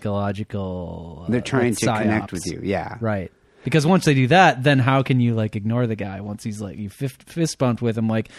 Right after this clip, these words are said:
Speaker 1: "Oh, he wants to fist
Speaker 2: We
Speaker 1: bump
Speaker 2: had a
Speaker 1: me. He, this,
Speaker 2: connection.
Speaker 1: this gentleman thinks I'm cool. This, this works on the tourists." And then they start talking to you, but, "Oh, but seriously, man, after that fist bump, uh, did I tell you about how I'm trying to get a ticket back to, uh, Fresno? 'Cause I,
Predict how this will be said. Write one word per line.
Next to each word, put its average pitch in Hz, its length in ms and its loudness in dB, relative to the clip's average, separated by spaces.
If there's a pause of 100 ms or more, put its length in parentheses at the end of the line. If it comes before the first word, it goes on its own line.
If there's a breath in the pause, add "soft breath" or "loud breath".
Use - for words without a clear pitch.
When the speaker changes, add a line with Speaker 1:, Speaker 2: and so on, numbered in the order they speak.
(320 loud breath)
Speaker 1:
"Oh, 269 180 6
he 202 60 8
wants 208 220 4
to 214 80 0
fist 302 180 0
Speaker 2:
We 294 60 2
Speaker 1:
bump 135 140 4
Speaker 2:
had 117 100 2
a - 0 -
Speaker 1:
me. 113 60 2
He, 190 40 6
this, 185 160 0
Speaker 2:
connection. 180 260 4
Speaker 1:
this 226 160 4
gentleman 165 460 4
thinks 214 240 0
I'm 226 180 2
cool. 185 440 2
This, 180 160 2
this 214 240 2
works 196 260 4
on 147 80 6
the 131 100 6
tourists." 123 680 0 (340 loud breath)
And 156 140 6
then 156 100 6
they 143 140 6
start 131 260 4
talking 131 280 4
to 127 40 4
you, 127 80 4
but, 170 180 2 (140)
"Oh, 294 160 4
but 247 120 6
seriously, 208 520 2
man, 220 240 4
after 247 220 2
that 220 200 4
fist 320 220 0
bump, 208 240 4
uh, 190 160 4
did 247 180 0
I 269 120 4
tell 226 180 0
you 220 160 0
about 202 260 2
how 190 140 4
I'm 165 260 6 (200 loud breath)
trying 220 180 4
to 202 60 6
get 202 100 6
a 160 80 6
ticket 202 400 4
back 196 280 2
to, 185 220 4
uh, 135 140 4 (140)
Fresno? 240 600 4
'Cause 196 180 2
I, 185 160 2